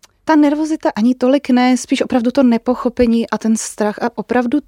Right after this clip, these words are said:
to, jak to krásně oni zasadili do toho středostavovského domečku uprostřed poklidného městečka nebo vesnice a říkáte si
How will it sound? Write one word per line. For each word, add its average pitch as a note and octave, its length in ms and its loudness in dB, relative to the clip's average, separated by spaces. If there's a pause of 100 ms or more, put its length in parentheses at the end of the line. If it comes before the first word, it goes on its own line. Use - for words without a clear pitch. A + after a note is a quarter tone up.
to, G#3+ 80 -2
jak A3+ 160 -4
to B3+ 100 -2
krásně A3 480 -2
oni B3 180 4
zasadili A#3 720 0
do G3+ 100 -4
toho G#3+ 180 -6
středostavovského G#3 1160 -4
domečku G3+ 680 -2
uprostřed - 460 -2
poklidného G3+ 580 2
městečka F#3+ 580 -2
nebo F#3 160 -4
vesnice G3+ 720 -4 (600)
a G3 100 -4
říkáte F#3+ 420 -2
si G#3+ 180 -4